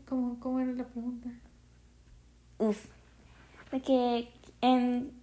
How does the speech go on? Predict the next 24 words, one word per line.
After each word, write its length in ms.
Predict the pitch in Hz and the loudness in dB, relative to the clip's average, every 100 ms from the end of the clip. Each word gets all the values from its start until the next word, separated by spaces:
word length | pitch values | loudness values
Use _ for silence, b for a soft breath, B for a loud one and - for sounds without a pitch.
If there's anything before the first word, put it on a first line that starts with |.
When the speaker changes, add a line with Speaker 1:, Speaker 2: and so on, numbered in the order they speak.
| - - | -14 -2
Speaker 2:
esos 280 | 277 339 330 | -2 0 0
tiempos 360 | 302 320 320 311 - | -2 2 2 0 -2
que, 680 | 262 226 214 190 180 185 190 - - - - - | 0 2 2 0 -2 -6 -12 -18 -20 -20 -20 -8
no 180 | 208 254 | 0 2
esos 280 | 330 415 - | 2 0 2
tiempos, 320 | 339 381 311 | 2 2 0
porque 280 | 233 262 214 | -4 -2 -2
tampoco. 840 | 208 226 226 277 - 269 247 214 247 | -2 -2 -4 -6 4 6 6 6 2
Speaker 1:
Ujú. 60 | - | 0
Speaker 2:
<laughs> 480 | 269 220 220 214 - 554 - - B B B B B B B B - - - - - - - - | -4 -4 -4 0 2 2 0 -18 B B B B B B B B -20 -20 -20 -20 -20 -20 -12 -6
Tú 160 | 302 | -2
que 200 | 370 381 | 2 4
no 120 | 370 | 4
utilizaste 680 | 330 415 403 254 247 233 277 | 4 4 4 2 0 0 0
mucho 540 | 247 226 233 233 262 - | 2 0 -2 0 -2 0
ahorita, 840 | - 208 196 196 - 208 208 196 - - - | 4 6 4 2 0 2 2 0 -8 -16 -8
digo, 240 | 214 208 196 | 2 4 4
más 280 | 208 214 - - - b b b | 2 0 -10 -20 -20 b b b
cuando 320 | - 226 214 | -4 0 -2
tú 100 | 214 | -2
eras 260 | 220 233 233 | 2 4 4
más 180 | 220 233 | 2 -4
chica, 720 | - 277 262 214 208 202 208 - - - - - - - - b b b b - - - - - - - - - - - | -2 -4 0 2 2 0 -6 -10 -20 -20 -20 -20 -20 -20 -20 b b b b -20 -20 -20 -20 -20 -20 -20 -20 -20 -16 -10
ese 720 | 262 262 247 131 127 120 | -4 -2 -2 -4 -6 -8